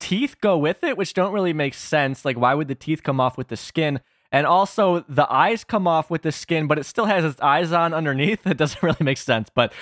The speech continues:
still, it's a really cool animation, and, you know, we don't really get anything like this in season two of the show, which is, you know, the main part of the show that we're covering right now.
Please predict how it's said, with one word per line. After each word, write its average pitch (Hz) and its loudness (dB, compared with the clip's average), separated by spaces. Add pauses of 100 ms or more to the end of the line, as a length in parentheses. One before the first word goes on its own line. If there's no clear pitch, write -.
still, 175 4
it's 151 0
a 190 0
really 196 2
cool 156 0
animation, 120 -2
and, 110 -2 (320)
you 120 -2
know, 117 2
we 127 2
don't 151 0
really 135 -2
get 131 -2
anything 123 -4
like 113 -2
this 117 -2
in 113 -4
season 123 0
two 175 0
of 120 -2
the 104 -10
show, 107 -2
which 104 -6
is, 104 -12
you 101 -10
know, 98 -6
the 101 -6
main 113 -2
part 107 -2
of 98 -6
the 101 -6
show 107 -6
that 101 -6
we're 78 -8
covering 110 -2
right 90 -4
now. 90 -6